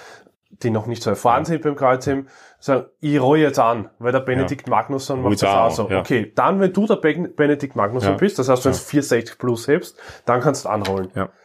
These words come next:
Speaker 2: Also ich find, du musst wirklich aufpassen auf sowas. Schaut drauf, dass die Technik perfekt passt, von der ersten bis zur letzten Wiederholung. Und wir, wir sehen das bei internationalen Wettkämpfen die ganze Zeit. Da schaut die Aufwärmwiederholung aus wie der Drittversuch draußen auf der Plattform.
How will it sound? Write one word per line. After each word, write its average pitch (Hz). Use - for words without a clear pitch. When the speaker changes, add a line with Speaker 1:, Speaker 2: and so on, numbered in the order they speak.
Speaker 2:
Also 113
ich 156
find, 160
du 135
musst 135
wirklich 147
aufpassen 101
auf 82
sowas. 90
Schaut 123
drauf, 151
dass 117
die 113
Technik 131
perfekt -
passt, 117
von 110
der -
ersten 135
bis 123
zur 113
letzten -
Wiederholung. 113
Und 101
wir, 113
wir 131
sehen 151
das 160
bei -
internationalen 135
Wettkämpfen 131
die -
ganze 147
Zeit. -
Da 127
schaut 165
die 147
Aufwärmwiederholung 156
aus 127
wie 185
der 123
Drittversuch 202
draußen 139
auf 139
der -
Plattform. 95